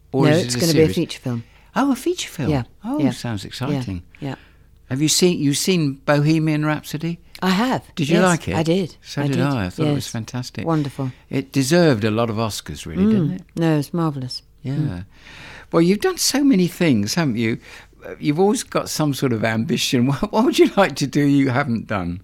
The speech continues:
Speaker 2: Oh, goodness. Well, there's still so much, really.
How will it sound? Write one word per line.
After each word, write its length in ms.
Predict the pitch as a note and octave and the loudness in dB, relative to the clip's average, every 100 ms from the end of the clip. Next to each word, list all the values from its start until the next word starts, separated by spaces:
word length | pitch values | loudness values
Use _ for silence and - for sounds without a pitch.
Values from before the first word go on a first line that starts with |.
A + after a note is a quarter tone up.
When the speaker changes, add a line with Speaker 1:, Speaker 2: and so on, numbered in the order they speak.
| _ | _
Speaker 2:
Oh, 480 | D#3 D3 C#3+ C#3 C3+ | -2 0 0 0 -2
goodness. 580 | - C#3 C3+ C3 - - - - - - - | -2 -2 -2 -4 -6 -18 -20 -20 -20 -20 -6
Well, 240 | F3+ F#3 F3+ | 2 4 4
there's 140 | F#3 | 0
still 280 | - A3+ G#3+ | -2 -2 -2
so 240 | - G#3 | 0 0
much, 520 | F#3 F#3 F#3+ - - C3 | 2 0 -2 -6 -8 -4
really. 400 | B2 B2 C3+ | -2 -2 -4